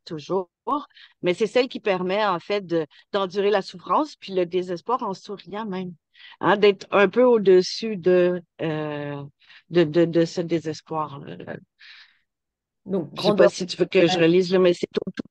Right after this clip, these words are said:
Speaker 1: tout, tout au début du texte, euh.
Speaker 2: Ouais, si tu peux le relire, ouais.
Speaker 1: Elle en parle. Euh, c'est ça. Euh, j'ai été frappée de ce que vous m'avez dit l'autre jour, que la dignité est quelque chose d'intérieur. C'est le deuxième paragraphe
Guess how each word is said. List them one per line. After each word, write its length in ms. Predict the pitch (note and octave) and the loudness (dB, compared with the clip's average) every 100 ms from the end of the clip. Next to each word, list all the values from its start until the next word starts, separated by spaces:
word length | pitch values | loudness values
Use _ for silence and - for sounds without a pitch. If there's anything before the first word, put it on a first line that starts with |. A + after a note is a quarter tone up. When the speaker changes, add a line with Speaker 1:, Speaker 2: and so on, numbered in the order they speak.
| - | -2
Speaker 1:
tout, 140 | C4 | 0
tout 100 | C4 | 2
au 80 | B3+ | 0
début 400 | G3+ G#3 F#3 G#3 | 0 -4 -4 -8
du 160 | F3+ E3+ | -10 -4
texte, 480 | F#3 F#3 - - | -2 -2 -4 -12
euh. 220 | C#3+ C#3 C3+ C3 _ _ - | -8 -8 -10 -18 _ _ -2
Speaker 2:
Ouais, 160 | G3+ | -2
si 160 | G3 G3 | -2 -6
tu 140 | F#3+ | -8
peux 120 | F#3 F#3+ | -4 -2
le 60 | |
relire, 460 | E3+ F#3+ G3 A#3 A#3 | -2 -4 -2 -4 -4
ouais. 260 | F3+ F#3 G#3+ | -6 -8 -4
Speaker 1:
Elle 140 | C#3+ | 0
en 120 | D3+ D3+ | 0 0
parle. 160 | E3+ - _ _ _ _ _ - - - _ _ - _ _ _ _ _ _ _ _ _ _ - | -2 -2 _ _ _ _ _ -14 -10 -12 _ _ -20 _ _ _ _ _ _ _ _ _ _ -2
Euh, 440 | E3+ F3 F3+ F3+ F3+ F#3 - - - D3 | 2 4 4 2 -2 -8 -18 -20 -12 -12
c'est 240 | - - A3 | -8 -6 -4
ça. 400 | - G#3 E3+ - - | 2 4 4 2 0
Euh, 480 | F#3+ G3 G3 G3 G3 - - _ | 2 2 0 -4 -10 -20 -20 _
j'ai 160 | F#3+ B3+ | -4 -2
été 160 | B3+ | -2
frappée 280 | D4+ C#4+ C#4 | -2 -2 -2
de 80 | C#4+ | -4
ce 80 | C4+ | -6
que 100 | B3+ | -6
vous 100 | G#3 | -6
m'avez 200 | A3+ A3+ | -4 -6
dit 160 | G#3 C4 | -6 -4
l'autre 260 | B3 G#3+ | -2 -4
jour, 240 | G3 B3 B3+ - | -2 -4 -4 -2
que 80 | A3 | 0
la 160 | A3 | 0
dignité 420 | G3+ A3+ A3+ G3+ C4 | 0 -4 -6 -4 -6
est 60 | |
quelque 300 | G3 G#3 G3 | -2 -2 -2
chose 280 | G3 A#3+ A3+ | -4 -4 -6
d'intérieur. 440 | G#3 G3 F#3+ F3+ G#3 | -6 -8 -6 -6 -4
C'est 100 | A3+ | -4
le 100 | F3 | -4
deuxième 360 | G#3 G#3 G3 | -4 -4 -6
paragraphe 480 | F#3+ E3 D#3+ D#3+ E3+ | -6 -8 -8 -10 -12